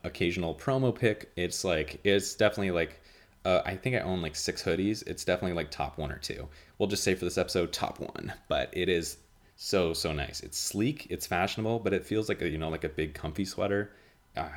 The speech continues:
it's perfect. And everything you buy, ten percent of it, like, ten percent, I, like, legit, final sale, ten percent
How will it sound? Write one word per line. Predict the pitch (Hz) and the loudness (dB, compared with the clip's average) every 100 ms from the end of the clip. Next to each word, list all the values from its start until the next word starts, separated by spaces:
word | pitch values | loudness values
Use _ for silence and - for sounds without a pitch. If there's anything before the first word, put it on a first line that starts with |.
| - | -10
it's | - | -2
perfect. | 101 85 73 - | 0 2 -2 -2
And | 117 107 | -2 2
everything | 120 123 127 | 2 2 2
you | 113 101 | 2 2
buy, | 80 78 98 127 - _ _ - | 2 2 -2 -6 -12 _ _ -12
ten | - 110 | 0 0
percent | 117 117 110 92 | 2 2 4 4
of | |
it, | 71 - | 2 0
like, | 82 - | -4 -6
ten | - 110 | -4 -2
percent, | 104 104 90 - | -2 -2 -2 -2
I, | 80 | -2
like, | 71 85 - | 0 -2 0
legit, | 92 73 76 - | 0 0 -2 -2
final | 85 85 | -2 -2
sale, | 95 85 71 | 0 0 -2
ten | - 80 | -2 -4
percent | 85 - 85 87 | -2 -2 0 -2